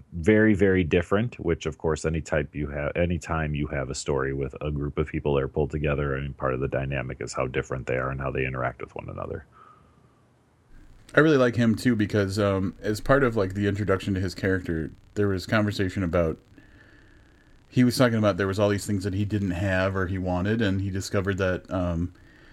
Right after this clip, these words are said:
Speaker 2: the easiest way was just, like, not to steal those things, but to actually just steal money. And I was like, "Damn, that's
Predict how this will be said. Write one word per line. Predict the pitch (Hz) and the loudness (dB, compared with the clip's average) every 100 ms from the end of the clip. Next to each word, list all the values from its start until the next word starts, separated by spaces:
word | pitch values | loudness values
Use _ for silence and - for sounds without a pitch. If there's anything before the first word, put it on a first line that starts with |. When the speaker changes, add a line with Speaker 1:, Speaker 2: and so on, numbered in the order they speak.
| - - - - - | -20 -20 -20 -20 -6
Speaker 2:
the | 117 113 | 2 4
easiest | 113 113 101 | 4 4 4
way | 104 | 4
was | 98 92 | 4 0
just, | 95 - | -2 0
like, | 90 82 - 90 | -2 -2 -8 0
not | 110 101 | 0 2
to | |
steal | 107 - 104 | -2 2 2
those | 95 85 | 2 -2
things, | - 98 98 | 0 2 2
but | 98 | 0
to | 90 | 0
actually | 90 - | -2 -2
just | 87 87 - | -4 -6 -6
steal | - 98 92 | -6 0 0
money. | 87 82 95 - - - - - - - - | 0 0 -2 -4 -20 -20 -20 -20 -20 -20 -8
And | 98 95 | -4 0
I | |
was | 87 87 | 0 0
like, | 87 - | -4 -2
"Damn, | 104 127 | 2 2
that's | 85 85 | 2 -4